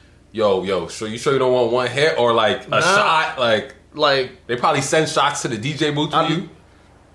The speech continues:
Speaker 2: I never was into it ever, and then when I got into D J culture, like, I was even less into it just because I saw how they, like, manipulated D Js with it. Like,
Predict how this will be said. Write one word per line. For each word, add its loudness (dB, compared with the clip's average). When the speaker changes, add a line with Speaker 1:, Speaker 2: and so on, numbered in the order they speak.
Speaker 2:
I -2
never 4
was 2
into 2
it 4
ever, 2
and -2
then 0
when -2
I 0
got 0
into -10
D -6
J 0
culture, -2
like, -2
I -4
was -6
even -8
less 0
into -4
it -4
just -4
because -6
I -2
saw 0
how 0
they, -2
like, -4
manipulated -6
D -8
Js -8
with -6
it. -10
Like, -6